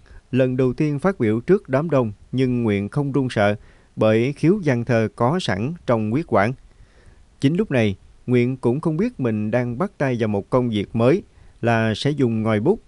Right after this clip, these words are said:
như một vũ khí đấu tranh giai cấp. Những ngày mới ra Hà Nội của Nguyện có được thuận lợi không?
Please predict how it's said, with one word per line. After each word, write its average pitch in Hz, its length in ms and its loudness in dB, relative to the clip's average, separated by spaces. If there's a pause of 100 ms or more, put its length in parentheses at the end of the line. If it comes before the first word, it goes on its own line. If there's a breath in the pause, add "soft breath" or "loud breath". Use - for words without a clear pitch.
(220)
như 147 180 2
một 113 320 0
vũ 104 240 0
khí 160 340 0
đấu 139 340 0
tranh 113 220 0
giai 107 160 0
cấp. 135 200 0 (600 soft breath)
Những 143 180 2
ngày 135 160 2
mới 143 200 2
ra 170 140 0
Hà 131 140 -2
Nội 110 200 0
của 113 180 0
Nguyện 113 360 0
có 147 140 0
được 123 200 -2
thuận 110 200 -2
lợi 104 140 2
không? 135 200 2